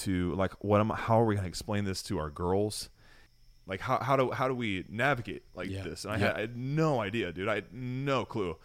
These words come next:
Speaker 1: And I felt, uh, like, I felt like I, I wasn't on a trip, but I felt like I was on a trip.
Speaker 2: Oh,
Speaker 1: Does
Speaker 2: man,
Speaker 1: that
Speaker 2: it's a
Speaker 1: make
Speaker 2: jour-,
Speaker 1: any
Speaker 2: yeah,
Speaker 1: sense?
Speaker 2: yeah,
Speaker 1: Like,
Speaker 2: journey.
Speaker 1: I
Speaker 2: Absolutely.
Speaker 1: felt it was, it was absolutely the greatest journey I had ever been on. And I was just like, "I don't know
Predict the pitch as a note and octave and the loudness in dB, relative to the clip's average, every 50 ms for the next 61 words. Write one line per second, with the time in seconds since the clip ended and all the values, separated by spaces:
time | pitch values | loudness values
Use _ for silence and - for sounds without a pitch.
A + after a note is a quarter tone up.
0 | - - - - - - - - A2 A2 G#2+ G#2+ - - B2+ G2+ G2 - - - | -20 -20 -20 -20 -20 -20 -10 -2 0 2 2 2 2 2 2 2 2 0 -2 -2
1 | - G2 F#2+ F#2+ E2+ E2+ F#2+ - - - - - G2 F#2 F2+ - - - A2 G#2+ | 0 2 2 2 0 0 -4 -6 -8 -12 -6 -4 -2 -2 -2 -4 -4 -2 -2 -2
2 | - - - - C3+ C3+ A#2+ G2 G2+ G2+ G2+ F#2 A2 G#2 A2 A2+ - A#2+ A#2 A2+ | -4 -4 4 6 6 6 6 4 2 -2 -2 0 2 2 2 4 4 4 4 6
3 | B2+ D3 D#3 C#3+ D3 - - G#2+ A#2 B2 C#3+ C#3 - - D#3+ D#3+ D3+ - - G#2+ | 6 6 6 4 0 -2 0 0 2 2 2 0 4 6 6 6 6 4 2 4
4 | F#2+ F2+ - - - A#2+ A2+ - F#2 G2+ C3+ F3 G#3 G3 D3 - A#2 G#2 - - | 4 4 2 6 6 6 6 6 2 -4 -2 0 0 2 2 2 2 2 0 0
5 | - A#2+ E2 - C3+ C3+ B2+ B2+ D3+ C#3+ B2 A#2+ A#2 A2 A#2 A#2 C#3 B2 B2+ C#3 | 0 0 2 4 6 6 8 8 8 8 8 6 4 4 2 0 2 4 4 4
6 | D3 B2 A2 A2 A#2+ C3 - G2+ F2+ - - E3 G3 G#3 D#3 - - - - A#2+ | 4 4 4 4 2 2 2 0 -2 2 6 8 8 8 6 0 -6 0 2 2
7 | C#3+ - - F3+ F#3 C3+ C3 B2 A#2+ - - - - - - A#2+ A#2+ A#2+ A#2+ A#2+ | 2 2 2 2 2 6 6 6 6 4 0 -10 -16 -6 0 2 2 2 4 2
8 | B2+ - B2 B2+ B2+ C3 B2+ C3 - - - B2+ C3 B2+ A2+ G2 - - A2 G2 | 2 4 6 6 6 6 4 2 -2 0 4 6 6 6 4 0 -2 -2 -2 0
9 | G2+ G2+ G2 G2+ G#2 G2+ F2+ - G#2 G2 G#2+ G#2+ G#2+ G#2+ - - - A2 G2+ F#2+ | 0 -2 -2 -2 -2 -4 -4 -4 -2 0 2 2 2 0 -2 -4 -4 -2 -2 -2
10 | F#2 F2 E2+ D#2+ - - - G2 G2 F2 D#2+ G2+ G2+ G2 F#2+ A2+ B2+ A#2+ F#2 D#2 | -2 -4 -6 -8 -10 -4 -2 -2 0 0 0 -2 -2 -2 0 0 0 0 0 -4
11 | D2+ F#2 G#2 G#2+ G#2 G2 G2+ - - G#2+ - - G#2 F#2+ E2+ - - - F#2+ G2+ | -4 -4 -4 -2 -2 -4 -6 -6 -6 -8 -6 -4 -4 -4 -6 -6 -8 -6 -4 -4
12 | G2+ F#2+ - F#2+ G2+ F#2+ F2+ F2 E2 E2 | -6 -6 -6 -6 -4 -4 -4 -4 -6 -8